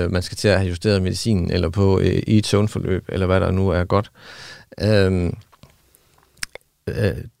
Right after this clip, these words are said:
det, det kunne være et scenarie. Øh, man kunne også forestille sig et, et scenarie, hvor det var, øh, der er nogen, en patient, der er kommet ind og er i et, øh, i, i, i et forløb, og man skal finde ud af, hvad er det for nogle tiltag, der er gode for dig.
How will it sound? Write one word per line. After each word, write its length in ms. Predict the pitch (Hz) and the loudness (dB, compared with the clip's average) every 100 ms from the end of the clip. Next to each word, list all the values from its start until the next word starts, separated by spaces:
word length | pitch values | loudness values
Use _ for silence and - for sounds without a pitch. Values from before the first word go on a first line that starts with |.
| 147 | 0
det, 160 | 147 | 2
det 120 | 147 | 2
kunne 160 | 139 101 | 0 -2
være 180 | 78 90 - _ | -4 -6 -16 _
et 180 | 156 180 | -4 -4
scenarie. 500 | - 139 135 113 92 - - - 104 | 0 2 2 2 0 -8 -20 -18 -4
Øh, 340 | 104 101 98 92 | 2 4 4 4
man 140 | 107 | 2
kunne 140 | 107 | 4
også 140 | 107 - | 2 2
forestille 400 | 107 101 95 76 | 0 0 -4 -6
sig 240 | - 76 - | -2 -2 -2
et, 240 | 95 - | -6 -4
et 200 | 78 - | -6 -6
scenarie, 540 | - 95 92 92 80 | -2 0 2 0 0
hvor 220 | 87 90 87 | 0 0 -2
det 240 | 87 80 | -4 -4
var, 340 | 82 - - - - - - _ _ | -4 -4 -6 -14 -20 -20 -20 _ _
øh, 600 | 101 95 87 78 69 71 - - | 2 2 2 0 -4 -8 -12 -6
der 60 | 101 | 0
er 280 | 95 90 92 | 0 0 -2
nogen, 500 | 95 95 101 104 90 | 0 0 0 0 2
en 80 | 117 | 0
patient, 320 | 98 113 110 | 2 2 2
der 60 | 85 | 0
er 60 | |
kommet 300 | 82 98 95 | 0 0 2
ind 220 | 78 107 - | 0 -2 -2
og 160 | 101 - | -6 -6
er 240 | 110 110 - - | -2 -2 -4 -4
i 240 | 107 - | -4 -4
et, 380 | - 98 - - - _ _ - | -4 -4 -4 -12 -20 _ _ 0
øh, 340 | 92 87 82 90 _ _ - | 2 2 0 -4 _ _ -4
i, 60 | |
i, 220 | 98 - 92 | -2 -2 -4
i 160 | 101 | -4
et 80 | 95 | -6
forløb, 460 | - 110 170 135 - | -2 2 4 4 0
og 140 | 95 | -6
man 140 | 98 | -4
skal 160 | 95 101 | -2 -4
finde 240 | - 104 | -2 2
ud 80 | 110 | 4
af, 160 | 104 101 | 4 4
hvad 100 | 104 | 2
er 100 | 110 | 2
det 100 | 117 | 0
for 140 | 113 | 0
nogle 240 | 101 92 92 | 0 0 0
tiltag, 520 | 87 127 - 92 90 | 0 0 0 -2 0
der 80 | 85 | -2
er 80 | |
gode 400 | 82 87 95 123 | -2 -2 0 0
for 120 | 113 - | 0 -4
dig. 340 | 85 110 139 | -2 -2 -2